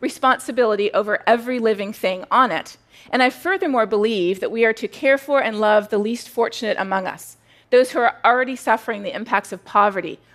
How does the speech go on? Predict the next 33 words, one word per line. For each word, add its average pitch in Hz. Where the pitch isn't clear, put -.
hunger, -
disease, 196
and 185
more. 185
If -
you 330
don't 427
know 294
what 285
the 240
values 220
are 220
that -
someone 208
has, 254
have 381
a 370
conversation, 294
get 175
to 330
know 269
them, 185
figure 269
out 277
what 254
makes -
them 247
tick. -
And 302
then 302
once 370
we 285
have, 220